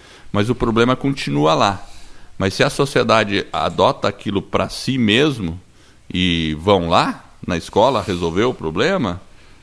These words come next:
o problema é resolvido, né, pra benefício deles mesmo, né? Então, é, enfim, eu proponho aqui só com isso e, e vejo que o filme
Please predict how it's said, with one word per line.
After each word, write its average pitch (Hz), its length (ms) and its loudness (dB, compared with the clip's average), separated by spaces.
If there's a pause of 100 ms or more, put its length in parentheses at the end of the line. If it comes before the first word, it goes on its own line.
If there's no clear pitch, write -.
(100)
o - 120 -8
problema 110 340 4
é 180 40 4
resolvido, 175 720 2
né, 110 140 2
pra 107 180 2
benefício 110 520 0
deles 156 360 0
mesmo, 113 440 -2 (240)
né? 95 200 -6
Então, - 600 -6 (180)
é, 202 280 -14
enfim, 175 380 0
eu - 120 -4
proponho 151 540 0
aqui 135 200 -2
só 131 220 4
com 101 200 -2
isso 139 260 -2
e, 101 180 0
e 107 60 2
vejo 120 540 2
que - 180 -4
o 85 60 0
filme 131 480 0